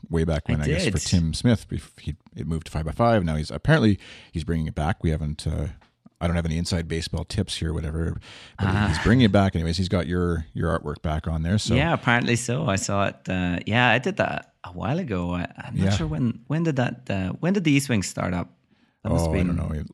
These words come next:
Speaker 2: a few years ago now.
Speaker 1: Yeah,
Speaker 2: But
Speaker 1: yeah.
Speaker 2: yeah, I did the original artwork for it, and, uh, but yeah, I saw it pop up on the, on the Good Stuff website there recently.
Speaker 1: Yeah.
Speaker 2: So, yeah, that's good. They're bringing it back.
Speaker 1: Yeah. So, um, and, uh, oh, the last, I forgot to mention, or ask, the,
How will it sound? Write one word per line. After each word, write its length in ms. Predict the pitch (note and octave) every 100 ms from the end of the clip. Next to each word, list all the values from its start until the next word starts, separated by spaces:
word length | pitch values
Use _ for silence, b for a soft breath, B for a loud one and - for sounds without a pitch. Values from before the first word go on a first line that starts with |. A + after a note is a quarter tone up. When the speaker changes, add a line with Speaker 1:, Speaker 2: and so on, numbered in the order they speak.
| _
Speaker 2:
a 60 | -
few 180 | - G#2
years 220 | A2 B2
ago 180 | G2 F2+
now. 80 | F#2
Speaker 1:
Yeah, 240 | G2+ G2
Speaker 2:
But 140 | E2
Speaker 1:
yeah. 220 | F2 F2+ D#2+ -
Speaker 2:
yeah, 160 | D3
I 60 | C3+
did 160 | C3 B2+
the 80 | G#2+
original 520 | G2+ G#2+ A2+ F#2 F#2
artwork 380 | - G#2+ G2+ F2+
for 240 | - F2+ F2
it, 160 | F2 -
and, 280 | F2+ F2 F#2
uh, 320 | F2+ F2 E2+ - B B B
but 240 | G2+ G#2 G#2
yeah, 180 | B2
I 60 | G2
saw 240 | G2+ A#2+
it 80 | A#2
pop 180 | - G#2
up 160 | G#2 -
on 120 | F#2
the, 40 |
on 300 | F2+ F2 F2
the 40 | F2+
Good 160 | F#2+
Stuff 220 | - F#2
website 400 | - F#2 - F#2
there 140 | - F2
recently. 560 | F2+ F#2+ - G2 F#2 - b b b -
Speaker 1:
Yeah. 240 | G#2+ A#2+ E2
Speaker 2:
So, 180 | E2+ -
yeah, 180 | B2
that's 180 | C3+ F2+
good. 160 | - G#2+
They're 100 | F#2
bringing 220 | F2+ F#2
it 80 | -
back. 300 | F#2+ G2+ - -
Speaker 1:
Yeah. 300 | - A#2+ F#2+ -
So, 260 | - F2+ E2 - B B B B B B B
um, 540 | - F#2 F2 F2 E2+ F2
and, 340 | G2 F#2+ F#2 F#2+
uh, 360 | F#2+ F#2+ F#2+ G2
oh, 160 | C3+ F#2+
the 60 |
last, 300 | F#2+ G2 -
I 120 | F2+ E2+
forgot 220 | E2+ E2
to 60 |
mention, 260 | F2+ F2+ -
or 140 | E2+ E2
ask, 340 | G2 E2 - -
the, 380 | F2+ E2+ E2+